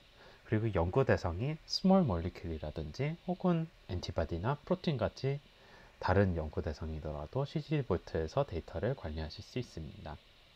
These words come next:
씨디디 볼트의 서비스는 크게 네 가지로 나뉘어져 있는데요. Activity and Registration, 이엘엔, Inventory, 그리고 Visualization이 있습니다. 씨디디 볼트를 사용하실 때 화학적인 데이터를 올리시면은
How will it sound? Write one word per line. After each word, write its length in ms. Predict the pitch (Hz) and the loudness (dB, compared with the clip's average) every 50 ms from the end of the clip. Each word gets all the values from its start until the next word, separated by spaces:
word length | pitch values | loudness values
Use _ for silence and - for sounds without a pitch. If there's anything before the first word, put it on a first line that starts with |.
| - - - - - - - - - - - - - - - - - - - - | -20 -20 -20 -20 -20 -20 -20 -20 -20 -20 -20 -20 -20 -20 -20 -20 -20 -20 -14 -4
씨디디 440 | - - 175 - - 175 - 180 | 0 0 2 2 2 2 4 4
볼트의 340 | - 151 127 - - 123 123 | 6 4 4 4 4 0 2
서비스는 560 | - 165 160 - 151 - - 110 107 117 123 | 4 4 4 2 0 -4 -2 -2 0 0 0
크게 320 | - - 190 180 - 160 101 | 0 0 0 2 2 2 2
네 100 | 82 80 | 2 2
가지로 380 | - 98 98 - 95 82 - | 4 4 4 4 2 -2 -2
나뉘어져 440 | 78 78 71 78 80 80 78 - 73 | -2 -4 -6 -8 -8 -8 -8 -8 -8
있는데요. 640 | 73 - - - - 78 76 78 82 101 123 110 - - - - - - - - - - - - - | -8 -10 -12 -14 -16 -12 -8 -2 2 2 2 2 0 -6 -20 -20 -20 -20 -20 -20 -20 -20 -12 -6 -6
Activity 500 | - - - 113 101 95 - - - 101 | -4 0 2 2 2 2 0 -2 0 0
and 100 | 90 82 | 0 0
Registration, 680 | 80 76 - - - - - 80 76 - - 151 170 185 - - - - | -2 -4 -6 -10 -14 -12 -10 -10 -8 -4 -4 -4 -4 -4 -8 -12 -10 -6
이엘엔, 500 | 92 87 82 80 78 87 117 147 170 180 - - - - - - | -4 -2 -2 -2 -2 -2 -2 -4 -4 -6 -12 -20 -20 -16 -8 -4
Inventory, 640 | 90 87 82 85 85 - - 87 85 107 139 175 - - - - - | -4 -2 -2 -4 -4 -4 -4 -4 -2 -4 -6 -8 -10 -14 -20 -20 -12
그리고 380 | - - 95 85 - 131 - - - - - - | -6 -4 -2 0 0 0 0 0 -2 -10 -12 -8
Visualization이 800 | 92 85 87 95 90 85 82 80 - - - - - 85 78 | -6 -2 0 0 2 2 0 -2 -4 -6 -10 -8 -8 -8 -8
있습니다. 560 | 76 - - - - - - - - 80 78 - - - - - - - - - - - - - - - - - - - - - - - - - - - - - - - - - - - - - | -8 -10 -12 -14 -16 -16 -14 -10 -10 -8 -10 -10 -14 -20 -20 -20 -20 -20 -20 -20 -20 -20 -20 -20 -20 -20 -20 -20 -20 -20 -20 -20 -20 -20 -20 -20 -20 -20 -20 -20 -20 -20 -20 -20 -20 -20 -18 -10
씨디디 520 | - - - 190 185 - 190 175 196 185 | 0 4 6 6 8 8 8 12 12 12
볼트를 380 | 147 131 104 - - 101 110 110 | 12 12 10 10 8 6 6 8
사용하실 580 | - - 147 147 139 120 107 - 107 95 - - | 10 10 10 10 8 6 2 4 2 4 6 10
때 180 | 117 127 131 - | 10 10 12 12
화학적인 560 | 190 190 196 - - - 147 127 127 117 107 | 12 12 12 12 8 8 8 8 8 4 4
데이터를 460 | 95 87 80 - - 92 87 92 87 | 4 2 2 2 4 4 6 6 6
올리시면은 880 | 82 73 80 80 85 90 - - 92 82 80 80 82 98 127 151 165 | 6 4 4 2 0 0 0 0 -2 0 0 0 4 4 4 4 4